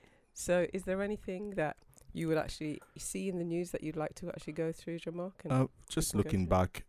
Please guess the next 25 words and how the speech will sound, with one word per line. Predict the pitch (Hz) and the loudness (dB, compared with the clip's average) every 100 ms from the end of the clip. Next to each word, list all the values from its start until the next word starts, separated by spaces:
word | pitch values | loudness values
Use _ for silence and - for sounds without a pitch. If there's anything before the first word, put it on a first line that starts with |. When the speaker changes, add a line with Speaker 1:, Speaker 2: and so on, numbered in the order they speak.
| - | -2
Speaker 2:
what | 90 87 | 2 2
we, | 82 85 | 0 0
what | 90 | 0
we | 87 | 0
can | - 85 - _ _ - | -2 -4 -6 _ _ -12
see, | - - 90 85 | -6 -2 0 0
just, | 87 - 85 | -2 -4 -4
uh, | |
scrolling | - - 87 85 82 | -4 -2 -2 0 0
down. | 85 87 - - _ | 0 -2 -6 -12 _
Um, | - 87 87 87 87 87 _ _ _ _ - _ _ _ - - - - _ _ _ _ _ | -4 -2 -2 -2 -4 -6 _ _ _ _ -20 _ _ _ -14 -14 -14 -20 _ _ _ _ _
oh, | - - - 165 | -2 -2 -2 -2
interesting. | 160 104 - 95 101 | 2 2 4 4 6
Lawrence | 110 101 - | 6 4 0
Fox. | - - 87 - - - - - _ _ | -8 -2 0 0 -4 -4 -6 -12 _ _
This | 104 98 | -8 -6
is | 95 | -4
what | 90 80 | -2 -2
he | |
says. | - 87 90 | -4 -6 -4
Let's | 113 113 | -2 -2
see | - 95 | 0 0
what | 82 71 | 0 0
he | |
says. | - - 69 - | -4 -4 -6 -8